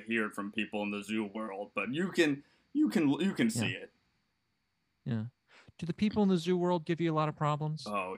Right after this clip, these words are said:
Speaker 1: yeah. It's
Speaker 2: Is there a lot of pressure?
Speaker 1: it's very high stakes. You, I don't know if you've seen Top Gun Maverick. I would kill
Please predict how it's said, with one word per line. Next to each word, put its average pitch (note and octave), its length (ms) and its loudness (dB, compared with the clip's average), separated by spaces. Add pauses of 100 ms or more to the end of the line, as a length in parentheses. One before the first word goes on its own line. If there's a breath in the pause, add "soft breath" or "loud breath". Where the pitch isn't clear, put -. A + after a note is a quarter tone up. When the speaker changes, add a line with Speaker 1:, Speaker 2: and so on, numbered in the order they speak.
Speaker 1:
yeah. F#2+ 240 -14
It's B2 200 0
Speaker 2:
Is - 20 -10
there D3+ 100 2
a D#3 40 2
lot D3+ 160 8
of C#3+ 60 0
pressure? D3 540 2
Speaker 1:
it's - 160 -20
very A#2 600 8
high A2 300 8
stakes. G#2+ 520 2
You, C#3+ 140 -2 (200)
I A2+ 100 4
don't C3 100 4
know A#2+ 60 6
if A2 100 0
you've A2 120 2
seen G#2+ 220 0
Top A#2+ 300 6
Gun G#2+ 200 2
Maverick. G#2+ 420 4 (400)
I D3 120 10
would A#2+ 300 4
kill C3+ 400 8